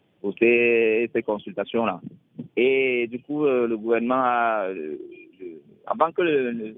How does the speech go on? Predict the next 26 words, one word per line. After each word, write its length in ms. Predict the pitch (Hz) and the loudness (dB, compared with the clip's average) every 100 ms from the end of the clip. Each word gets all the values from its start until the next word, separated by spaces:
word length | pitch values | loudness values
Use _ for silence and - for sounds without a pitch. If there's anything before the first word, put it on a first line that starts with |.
| - | -8
M 180 | - 156 | -2 2
S 100 | 147 | 4
C 80 | 151 | 4
ne 100 | 131 | 2
réagisse 320 | 120 127 170 | 2 0 -2
même, 240 | 214 226 113 _ 104 | -6 -6 -6 _ -8
le 80 | 113 | -6
ministre 200 | 156 135 | -2 0
d'A 120 | 143 | 4
T, 200 | 185 175 - _ | 4 2 -2 _
Administration 400 | - 117 117 135 | -6 -4 -4 -6
territoriale, 500 | 143 117 117 117 147 - _ - | 2 4 4 2 0 -6 _ -4
il 100 | 160 | 0
a 100 | 151 | 0
dit 260 | 143 - - | -2 -12 -6
qu'il 80 | 220 | -2
a 60 | 190 | 0
menacé 500 | 156 151 143 - 202 | 2 2 0 0 2
de 140 | 151 | 2
mettre 680 | 143 143 202 202 - 220 220 _ - | 0 0 0 0 2 0 0 _ -6
aux 140 | 160 | -6
arrêts 300 | 151 143 196 - - | -6 -8 -10 -12 -18
toute 120 | 277 | -12
personne 360 | - 151 208 196 | -6 -2 -2 -2
qui 80 | 220 | 0
oserait, 540 | 147 139 143 170 180 | 0 2 2 4 0